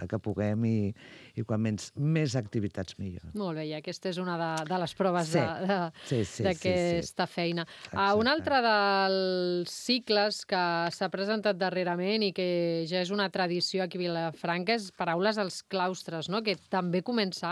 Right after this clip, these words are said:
Speaker 2: ara, comença molt aviat.
Speaker 1: Sí, sí, sí, sí. Ah, la veritat és que comença aquest dissabte, divuit de maig,
Speaker 2: Mhm.
Speaker 1: amb un homenatge a la Mercè Rodoreda,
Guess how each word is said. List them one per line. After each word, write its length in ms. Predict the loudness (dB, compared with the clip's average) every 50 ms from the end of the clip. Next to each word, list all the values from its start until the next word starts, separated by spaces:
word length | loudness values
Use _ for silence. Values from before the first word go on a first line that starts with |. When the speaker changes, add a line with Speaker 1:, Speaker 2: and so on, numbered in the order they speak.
| 0 0
Speaker 2:
ara, 200 | 0 0 -2 -2
comença 400 | -4 -6 -6 -6 -6 -4 -4 -2
molt 200 | 0 0 -2 -2
aviat. 420 | -2 0 2 2 2 0 -2 -4 _ -18 -20 _ _ _ _ _ _ _ -20 -20 -20 -20 -20 -20 -20 -20 -20 -20 -20 -20 _ _
Speaker 1:
Sí, 440 | 0 4 6 6 8 8 6 6 4
sí, 160 | 4 4 2 2
sí, 160 | 4 2 0
sí. 360 | 2 2 2 4 4 4 2 2 0
Ah, 500 | 0 0 2 2 2 2 2 2 0 0 0
la 160 | 2 2 2 2
veritat 480 | 2 0 0 0 0 0 0 0 0 0
és 160 | 0 0 -2 -2
que 140 | -2 0 2 2 2 2 2 2 0 -2 -4 -8 -18 -20 -20 -20 -20 _ -2
comença 520 | 0 2 2 4 2 2 2 2 2 2 2
aquest 180 | 2 2 0 0
dissabte, 600 | 2 0 0 2 2 0 0 0 _ -2 0 0
divuit 280 | 2 0 0 0 0 0
de 100 | 0 0
maig, 360 | 2 2 2 2 0 0 -2 -2 -4 -8 -8
Speaker 2:
Mhm. 100 | -8 -10 -14 -16 -18 -10
Speaker 1:
amb 180 | -6 -4 -2 0
un 100 | 2 2
homenatge 520 | 4 4 4 4 2 2 0 -2 -2 -2 0
a 80 | 0 2
la 140 | 2 2 0 0 0
Mercè 560 | 0 0 -2 -2 -2 -2 0 0 2 0 0
Rodoreda, 640 | 0 -2 -2 0 0 0 0 0 0 0 -2 -2